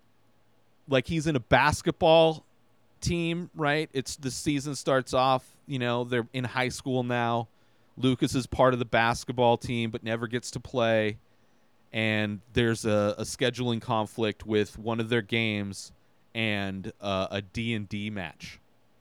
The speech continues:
A D and D, they're, the club that Eddie runs, the guy that is really bad at school and has no desire to be in school, but still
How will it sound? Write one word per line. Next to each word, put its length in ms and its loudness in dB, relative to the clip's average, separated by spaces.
A 80 -8
D 260 -4
and 120 -4
D, 360 -2
they're, 240 2
the 80 2
club 460 6
that 200 4
Eddie 240 4
runs, 380 -2
the 100 -6
guy 280 8
that 220 0
is 180 -2
really 220 6
bad 300 6
at 100 -2
school 560 2
and 280 0
has 500 2
no 400 6
desire 480 0
to 100 -8
be 160 -4
in 140 -2
school, 360 0
but 180 -6
still 500 2